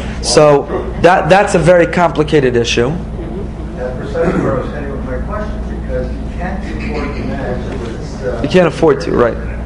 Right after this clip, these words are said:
Speaker 1: Right. So that's why within, listen, we don't have time now, but within the rules of tzedakah, there's a hierarchy. There are priorities in tzedakah. Ani Ircha, the poor of your community, come first. <coughs> Who are the poor of your community? Rav Shechter, when he was here, paskined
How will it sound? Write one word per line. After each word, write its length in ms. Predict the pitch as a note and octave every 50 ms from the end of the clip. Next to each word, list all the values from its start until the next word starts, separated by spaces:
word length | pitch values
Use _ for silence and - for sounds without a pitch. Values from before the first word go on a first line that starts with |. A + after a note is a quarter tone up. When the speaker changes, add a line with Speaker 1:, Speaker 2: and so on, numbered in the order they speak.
| - - -
Speaker 1:
Right. 480 | B2 A#2+ G#2 - - - - - -
So 80 | - -
that's 240 | F#3+ G#3+ A#3 - -
why 300 | A#3 A#3 A3+ G#3+ G3 F3+
within, 360 | F3 F3+ F3+ G3 G3+ F#3+ E3
listen, 280 | E3 F#3 F3+ F3+ E3+ D#3+
we 80 | E3
don't 80 | E3 E3
have 100 | D#3 D#3
time 240 | - E3 D#3 D#3 D#3
now, 160 | F3 F#3 F3+
but 120 | D#3 D3+
within 200 | C#3+ D3+ D3+ D3+
the 100 | D#3+ D#3+
rules 220 | D#3 E3 E3+ E3 D#3+
of 80 | D#3
tzedakah, 280 | - - - G3 F#3+ F#3
there's 160 | D#3+ C#3 C3
a 40 | C#3
hierarchy. 720 | B2+ D#3 D#3+ F3 E3+ C#3 A#2+ A#2 A#2 - - G#2+ - - - - -
There 180 | - B2+ C3+ C#3
are 60 | C3
priorities 640 | - - C#3+ C#3 C#3 C#3+ D3 D3+ D3+ D3 C#3+ C3 -
in 140 | - C3
tzedakah. 1000 | A#2 - - - C3 A#2+ - - - - - - - - - - - - - -
Ani 240 | C3+ D3 D#3+ F3+ F#3+
Ircha, 560 | F3 D#3+ D3+ D#3+ E3 F#3 G3 - - A3 G3+
the 80 | D#3 D3+
poor 240 | D3+ E3 E3+ E3
of 120 | D#3+ C3+ C3+
your 100 | C#3+ C#3+
community, 440 | - - C#3+ D3 E3+ F3+ F#3+ F3+ F3
come 180 | - F#3 E3+
first. 280 | - - A3+ - - -
<coughs> 480 | - - - - F4 C#4 A3+ - - -
Who 160 | F#3+ E3+ F#3
are 60 | F3+
the 60 | E3
poor 220 | D#3+ - F3+ F#3 F3
of 60 | D#3
your 100 | D#3 D#3+
community? 440 | D#3 - D3+ D3+ D#3+ E3+ F#3 G3+ G3
Rav 100 | D#3 C3+
Shechter, 400 | - - D#3 D#3+ D#3+ - - D3
when 100 | D3 D3
he 60 | C#3+
was 140 | C#3 C#3 -
here, 100 | D#3 C#3+
paskined 540 | C#3+ C#3+ C#3+ D3+ F3+ - - A3+ A#3+ B3